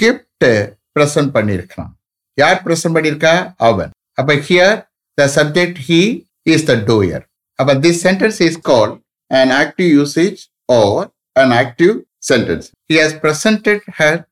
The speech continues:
a gift. அவன் அவளுக்கு ஒரு கிஃப்ட் பிரசன்ட் பண்ணியிருக்கான். பிராக்கெட்ல ஆக்டிவ் யூசேஜ்னு போட்டுக்கிறேங்க. Then, she has been presented a gift by him. She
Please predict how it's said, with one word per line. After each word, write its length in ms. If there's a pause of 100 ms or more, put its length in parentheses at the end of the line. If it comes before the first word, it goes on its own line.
(140)
a 20 (160)
gift. 340 (760)
அவன் 220 (300)
அவளுக்கு 420
ஒரு 140 (160)
கிஃப்ட் 260 (120)
பிரசன்ட் 340
பண்ணியிருக்கான். 500
பிராக்கெட்ல 480 (560)
ஆக்டிவ் 360
யூசேஜ்னு 460
போட்டுக்கிறேங்க. 460 (420)
Then, 240 (540)
she 100 (140)
has 180 (140)
been 140 (120)
presented 640 (520)
a 120 (180)
gift 400 (540)
by 100 (160)
him. 160 (520)
She 180